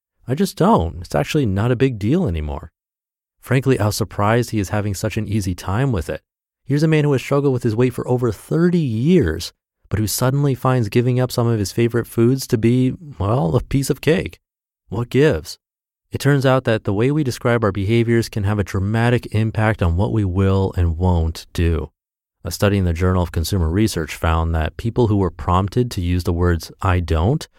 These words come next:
versus "I can't" were nearly twice as likely to resist the temptation of choosing unhealthy foods. The researchers believe using "I don't" rather than "I can't" gave people greater psychological empowerment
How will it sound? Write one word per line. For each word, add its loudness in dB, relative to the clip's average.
versus 0
"I 0
can't" -2
were 2
nearly 4
twice 0
as -2
likely 2
to -4
resist 0
the 0
temptation 0
of -4
choosing 0
unhealthy 2
foods. -2
The -2
researchers 2
believe 0
using 0
"I 0
don't" 0
rather 2
than 0
"I 0
can't" -2
gave 0
people 4
greater 2
psychological 0
empowerment 0